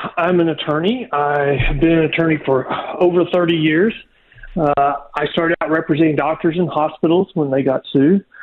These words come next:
And then I, uh, started doing appellate work. I started arguing a bunch of cases at the Court of Appeals and Supreme Court of Texas. And then a bondsman got in trouble or he had a default judgment. And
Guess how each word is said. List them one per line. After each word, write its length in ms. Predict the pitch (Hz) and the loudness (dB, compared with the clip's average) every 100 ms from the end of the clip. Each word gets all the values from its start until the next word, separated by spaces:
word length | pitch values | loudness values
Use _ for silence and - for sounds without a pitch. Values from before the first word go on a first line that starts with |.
| - - | -20 -8
And 200 | - 135 | -2 0
then 280 | 143 147 147 | 2 2 0
I, 680 | 139 135 135 135 139 139 143 135 | 0 -2 0 0 2 0 0 0
uh, 180 | 131 127 131 - | 0 0 0 -2
started 320 | - 139 143 | -2 0 2
doing 160 | 151 160 | 2 2
appellate 400 | 165 139 139 135 | 0 0 0 0
work. 260 | 135 180 165 | 0 -2 -6
I 40 | |
started 380 | - - 143 135 | -4 -2 0 -2
arguing 560 | 139 139 127 139 143 143 | -2 -2 0 2 2 2
a 60 | |
bunch 280 | 123 131 - | 0 -2 0
of 120 | 135 - - - | -2 -4 -12 -4
cases 440 | 151 139 - 151 - | 0 0 2 0 0
at 180 | - 123 | -6 -6
the 60 | - | -4
Court 220 | - 147 | 0 2
of 80 | 143 | 0
Appeals 520 | 139 143 147 165 175 | 2 2 4 2 -2
and 100 | 127 | -10
Supreme 260 | 120 - 143 | -10 -2 0
Court 180 | 147 127 | 0 -2
of 80 | - | -2
Texas. 420 | 131 - 156 - - - - - - - - | -4 -2 0 -2 -4 -18 -16 -14 -12 -10 -4
And 160 | 190 175 | 0 4
then 220 | 190 190 - - | 4 2 0 -2
a 140 | 170 | -2
bondsman 600 | 143 147 170 196 180 185 | 0 0 0 -2 0 0
got 220 | 185 175 - | 0 -2 -6
in 60 | |
trouble 380 | 147 170 160 185 | -4 -2 0 2
or 260 | 220 190 165 | 2 2 2
he 80 | |
had 180 | 156 165 | 2 2
a 80 | 160 | 0
default 480 | 135 147 160 143 139 | -2 -2 -2 -2 -2
judgment. 540 | 131 143 175 220 240 | -2 0 0 0 0
And 100 | 147 | -4